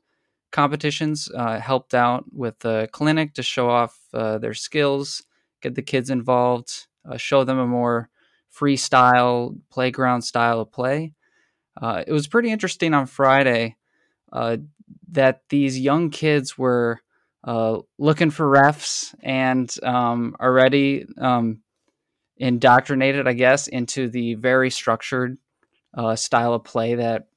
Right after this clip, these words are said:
we see in, like, organized soccer. Uh, but by the end of the clinic, they're, uh,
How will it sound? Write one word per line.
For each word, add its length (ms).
we 280
see 340
in, 180
like, 200
organized 460
soccer. 440
Uh, 200
but 380
by 180
the 180
end 280
of 160
the 200
clinic, 560
they're, 480
uh, 220